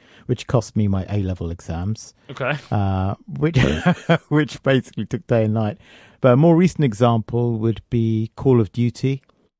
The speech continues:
Speaker 1: uh, Modern Warfare specifically.
Speaker 2: Mm-hmm.
Speaker 1: Uh, I remember many, many long summer nights where I'd have a whole load of friends over,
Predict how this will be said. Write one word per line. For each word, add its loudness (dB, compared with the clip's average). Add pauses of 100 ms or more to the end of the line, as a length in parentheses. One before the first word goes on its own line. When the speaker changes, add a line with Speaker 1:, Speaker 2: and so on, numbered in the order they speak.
(460)
Speaker 1:
uh, 0
Modern 2
Warfare 2
specifically. -4 (100)
Speaker 2:
Mm-hmm. -10 (540)
Speaker 1:
Uh, 0
I 2
remember 4
many, 4
many 4
long 4
summer 0
nights -2
where -2
I'd -2
have -2
a -6
whole 2
load 2
of -8
friends 0
over, -6